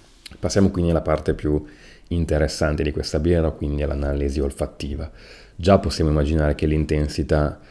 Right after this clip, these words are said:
sarà piuttosto elevata perché mentre la versavo già a questa distanza arriva già un po' di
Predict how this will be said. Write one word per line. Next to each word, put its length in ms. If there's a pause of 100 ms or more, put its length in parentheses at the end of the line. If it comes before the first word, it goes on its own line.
(140)
sarà 320
piuttosto 440
elevata 420
perché 380
mentre 300
la 80
versavo 480
già 140
a 40
questa 220
distanza 640
arriva 580
già 360
un 200
po' 200
di 280